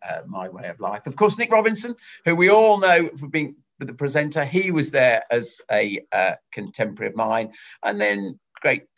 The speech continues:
uh, uh, M Ps like Mel Stride, Richard Fuller, you know, there, there's quite a few who were there. Jane Ellison, who was there until recently.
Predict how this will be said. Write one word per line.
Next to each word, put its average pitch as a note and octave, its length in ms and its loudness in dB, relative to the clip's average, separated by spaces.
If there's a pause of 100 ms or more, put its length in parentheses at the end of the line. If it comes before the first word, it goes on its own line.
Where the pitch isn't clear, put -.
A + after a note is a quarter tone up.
uh, A#2+ 140 -2 (120)
uh, A#2 120 2 (120)
M A#2 160 -4
Ps A#2 240 -10
like - 160 -6
Mel G#2 160 -4
Stride, G#2+ 480 0
Richard G#2+ 300 -14
Fuller, A2+ 340 2 (300)
you A2+ 80 -10
know, A#2 80 -4
there, C3 300 -4
there's D#3+ 220 -6 (140)
quite B3+ 200 4
a C#4+ 40 -4
few A#3+ 320 -2 (140)
who A2+ 140 -6
were A2+ 100 -8
there. A2 140 2
Jane A#2+ 220 0
Ellison, D3 380 0
who C#3 140 -4
was C3 140 -10
there C3 380 2
until B2 280 -8
recently. C3 540 -4